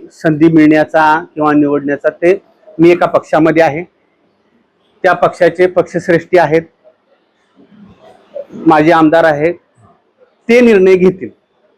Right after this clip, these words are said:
मी काय, अ, ताकाला जाणार आणि भांडं लपवणार अशातला भाग नाही. आमची मीटिंग झाली, आढावा बैठक,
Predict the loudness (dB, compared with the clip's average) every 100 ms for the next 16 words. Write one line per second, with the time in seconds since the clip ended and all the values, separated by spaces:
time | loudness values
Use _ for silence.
0 | _ _ -2 0 0 0 0 -2 -6 _
1 | _ _ _ _ _ _ _ -2 2 2
2 | 2 2 2 2 0 -2 -4 0 0 0
3 | 0 0 0 0 -2 -4 -6 -8 -4 -4
4 | -4 -6 -4 -2 -2 -4 -4 -4 -4 -4
5 | -6 -10 _ _ _ -6 0 0 2 0
6 | 0 0 -2 -4 -8 -20 _ _ _ -2
7 | 2 2 0 -4 -4